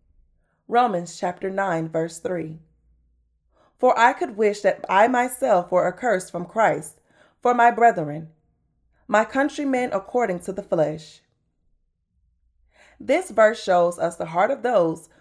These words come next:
who believe in the righteousness of God. I am saying that Paul's heart is like that. He had wished for the salvation of his nation, his countrymen, and his family,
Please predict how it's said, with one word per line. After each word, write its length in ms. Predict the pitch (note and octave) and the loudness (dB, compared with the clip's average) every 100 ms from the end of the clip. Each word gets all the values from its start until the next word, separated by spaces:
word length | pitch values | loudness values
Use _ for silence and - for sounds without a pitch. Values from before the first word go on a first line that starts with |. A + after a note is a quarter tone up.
| _ | _
who 120 | C#4+ | -6
believe 400 | B3+ B3 B3+ D4+ | -2 0 -2 -2
in 100 | B3 | -2
the 120 | G#3 | 0
righteousness 540 | F3+ F#3 G#3 - G#3 G#3 | 0 0 -2 -10 -8 -8
of 100 | G3+ | -4
God. 380 | G#3 G#3 E3 - _ _ _ _ _ _ _ _ _ | -4 -4 -8 -12 _ _ _ _ _ _ _ _ _
I 140 | A3 C4 | 2 2
am 140 | E4+ | 2
saying 340 | D#4 B3 A#3+ A3 | 0 2 2 2
that 160 | E3+ | 0
Paul's 340 | - F#3+ C4+ - | 4 4 4 0
heart 280 | G#3 F#3+ - | 0 0 -2
is 160 | E3 | -6
like 260 | F3+ G3+ G3+ | -2 -2 -4
that. 360 | D#3+ - - _ _ _ _ _ _ _ _ | -8 -8 -12 _ _ _ _ _ _ _ _
He 160 | - C#4+ | -6 0
had 220 | C#4+ B3+ | 2 2
wished 240 | B3 D4+ - | 0 0 -2
for 140 | A#3+ | -4
the 80 | A#3 | -2
salvation 580 | A#3 G3 G3 A#3 - - | 0 2 2 0 -6 -8
of 100 | - | -6
his 180 | G3 | -8
nation, 480 | G3 F#3+ G#3 D#3 - - _ _ _ _ _ | -4 -6 -6 -12 -16 -18 _ _ _ _ _
his 200 | A#3 A3+ | -8 -4
countrymen, 720 | B3 B3+ C4 B3+ B3+ B3+ B3+ _ _ | -4 -4 -6 -6 -4 -4 -8 _ _
and 180 | - G#3+ | -2 -2
his 200 | A3 G#3+ | -2 -6
family, 520 | - G#3+ E3 D3+ D#3+ | 0 0 0 -4 -10